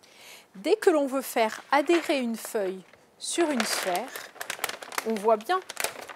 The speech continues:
on crée des cassures. Et plus on essaie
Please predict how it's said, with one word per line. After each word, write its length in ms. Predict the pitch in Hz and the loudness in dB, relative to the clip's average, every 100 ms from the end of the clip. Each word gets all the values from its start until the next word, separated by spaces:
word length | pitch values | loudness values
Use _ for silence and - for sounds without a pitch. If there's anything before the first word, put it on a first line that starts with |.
| - - - | -16 -14 -8
on 100 | 202 | -6
crée 300 | - - 392 | -2 2 2
des 100 | 269 | 2
cassures. 600 | - 330 - - 254 277 - - - - - - - - - - - - - - 269 | 2 2 2 -4 -6 -8 -8 -10 -12 -8 -8 -8 -10 -12 -16 -20 -18 -16 -10 -4 0
Et 100 | 262 | 0
plus 580 | - - 480 539 494 339 | 0 -2 2 2 2 2
on 120 | 311 | 0
essaie 560 | 302 - - - 302 | 0 0 0 -2 -4